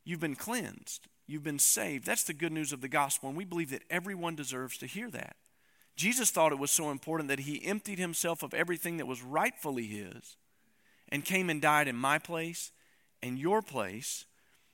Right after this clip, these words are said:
And as he did so, he gave us a model for how we're to engage with the gospel. As we think about what we have or we think about what we could rightfully claim as our own, we have to question whether or not we've ever given to something where it actually cost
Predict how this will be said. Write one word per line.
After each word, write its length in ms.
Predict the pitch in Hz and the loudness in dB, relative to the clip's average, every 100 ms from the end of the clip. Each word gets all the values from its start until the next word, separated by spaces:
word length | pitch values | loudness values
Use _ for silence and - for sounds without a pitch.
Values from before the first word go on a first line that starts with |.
| _ - | _ 2
And 120 | 175 | 4
as 160 | 170 | 4
he 100 | 170 | 2
did 260 | 156 190 285 | 0 0 4
so, 280 | - 139 139 | 6 6 2
he 100 | 160 | 2
gave 240 | 156 156 | 4 4
us 120 | 190 | 4
a 60 | 196 | 0
model 460 | 190 190 233 190 147 | 0 0 0 0 -2
for 200 | 156 143 | -2 0
how 180 | 147 | 0
we're 160 | 160 160 | 2 -2
to 180 | - 165 | -2 -4
engage 480 | 151 127 123 135 143 | -4 0 0 0 -4
with 140 | 160 | -10
the 80 | 180 | -8
gospel. 680 | 202 220 214 - - - _ _ - - - | -4 -4 -4 -8 -12 -18 _ _ -20 -14 -4
As 140 | 147 | 0
we 140 | 202 | 0
think 240 | 262 247 208 | 2 2 6
about 240 | 180 165 | 8 8
what 120 | 156 | 6
we 120 | 156 151 | 2 4
have 400 | 180 202 165 147 | 8 10 10 6
or 40 | |
we 120 | 151 | 2
think 240 | 156 170 151 | 0 -2 4
about 220 | 151 135 | 4 6
what 120 | 143 | 2
we 100 | 147 | 0
could 200 | 135 117 | -2 4
rightfully 420 | 135 147 143 139 | 6 6 2 -4
claim 320 | - 156 151 | -2 -2 0
as 140 | 139 123 | 0 0
our 180 | 117 - | 0 4
own, 340 | 220 196 135 - - - - | 4 4 0 -4 -16 -16 2
we 120 | 196 | 8
have 180 | 202 - | 8 6
to 80 | 170 | 0
question 580 | - 226 269 - 156 | 6 8 8 6 2
whether 240 | 147 165 202 | 4 6 6
or 80 | 202 | 4
not 340 | 156 156 - | 6 6 4
we've 220 | 151 147 - | 2 2 6
ever 300 | 175 190 233 | 6 6 4
given 320 | 175 180 170 | 4 2 2
to 100 | 170 | 0
something 520 | 165 - 165 160 170 151 | 2 4 2 0 -4 0
where 180 | 151 | 2
it 60 | 143 - | 0 4
actually 480 | 156 180 - 180 175 | 6 6 2 -2 -2
cost 560 | - 175 160 151 - | 0 2 2 2 -2